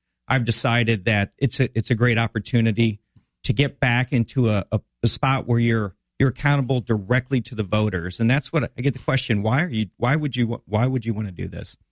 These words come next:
I was an elected official, and as you know, I was mayor out in Williamsville, and before that I was a trustee, and I was elected twice out there. There's just no better feeling if you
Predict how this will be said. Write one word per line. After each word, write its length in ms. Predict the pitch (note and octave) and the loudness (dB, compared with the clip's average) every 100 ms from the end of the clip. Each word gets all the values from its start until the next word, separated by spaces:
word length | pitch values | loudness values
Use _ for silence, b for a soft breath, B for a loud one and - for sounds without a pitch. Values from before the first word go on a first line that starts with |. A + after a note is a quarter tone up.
| b b b b b b _ _ _ | b b b b b b _ _ _
I 120 | C#3 | 0
was 180 | G3+ D3 | 2 2
an 80 | C#3+ | 2
elected 320 | B2+ B2 A#2 | 2 0 -2
official, 460 | - G2 - F#2 A2 | 0 -2 0 -2 -2
and 140 | G#2 - | -2 -4
as 220 | F#2+ G2 | -4 0
you 80 | G#2 | 0
know, 260 | G2+ G2 | 2 0
I 80 | G#2 | 4
was 180 | G2+ G#2 | 2 4
mayor 240 | A2 A2 | 2 4
out 120 | A2 | 0
in 80 | G2 | 0
Williamsville, 500 | G#2 G#2 G2 G2+ G2+ | 0 2 0 2 2
and 80 | G#2 | 0
before 240 | F#2 A#2 | 0 0
that 160 | G#2+ A2 | 2 0
I 60 | A2+ | 0
was 140 | F2+ | -4
a 40 | |
trustee, 540 | F#2+ A#2 G#2 - C#3+ G2+ | -4 0 -2 0 0 0
and 80 | F#2 | 0
I 100 | G2+ | -2
was 140 | F#2+ | -2
elected 420 | G2+ A2 - G2+ | -2 -2 -4 -10
twice 480 | - B2 A2 - - - | -2 0 0 -4 -12 0
out 200 | G2 - | 0 2
there. 240 | F#2+ F2+ - _ _ _ _ _ _ _ _ _ _ _ _ _ _ _ _ _ - | 0 0 -4 _ _ _ _ _ _ _ _ _ _ _ _ _ _ _ _ _ 0
There's 360 | D3 F3+ D#3 | 2 2 0
just 240 | E3 C#3+ C#3 | -2 0 2
no 560 | C#3 D3 E3 E3+ E3+ _ _ | 2 2 0 -2 -4 _ _
better 240 | D3+ C#3+ | -2 0
feeling 420 | B2+ - C#3 C3 A#2 | -2 0 2 2 0
if 180 | - | 0
you 220 | A#2 A#2 | 0 0